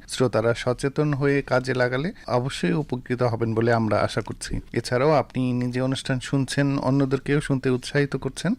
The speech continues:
এজন্য আপনার প্রতি আবারও কৃতজ্ঞতা জানাচ্ছি। অনেক অনেক ধন্যবাদ আরও একবার আপনাকে।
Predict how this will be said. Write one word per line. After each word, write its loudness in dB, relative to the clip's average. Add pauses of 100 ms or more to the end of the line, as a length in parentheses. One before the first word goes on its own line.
এজন্য 0 (140)
আপনার 2
প্রতি 0 (200)
আবারও 4
কৃতজ্ঞতা -4
জানাচ্ছি। -4 (100)
অনেক 2
অনেক 0
ধন্যবাদ 0 (140)
আরও 4
একবার 2
আপনাকে। -8